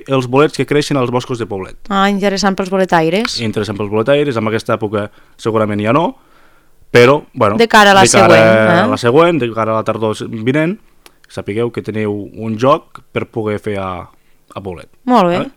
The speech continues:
Speaker 2: Molt bé.
Speaker 1: Eh, un altre, un altre apartat molt interessant per a aquella gent que potser no li interessi tant el tema de la natura, però li interessa molt el, el tema de fer rutes i caminar,
Speaker 2: Sí.
Speaker 1: són les rutes, no?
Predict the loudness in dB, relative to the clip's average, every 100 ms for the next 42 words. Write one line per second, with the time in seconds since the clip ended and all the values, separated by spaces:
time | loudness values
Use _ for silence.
0 | -20 -20 -20 _ -20 -20 -20 -20 -8 -2
1 | 2 4 6 6 6 2 0 2 4 4
2 | 6 8 8 6 4 2 -4 -12 -6 -2
3 | 0 2 2 2 2 0 -2 0 2 2
4 | 2 0 2 2 2 0 -4 -4 0 0
5 | 2 0 -2 -4 -4 0 0 0 -2 -4
6 | -4 -4 -4 -2 0 0 -4 _ _ -4
7 | -2 -2 -6 -12 -14 -10 -8 -6 -4 -2
8 | -2 -2 -6 -6 -8 -10 -12 -8 -6 -6
9 | -6 -8 -6 -6 -2 -2 -2 -4 -4 -2
10 | 0 0 -2 _ -8 0 2 4 2 0
11 | -8 -12 -10 -10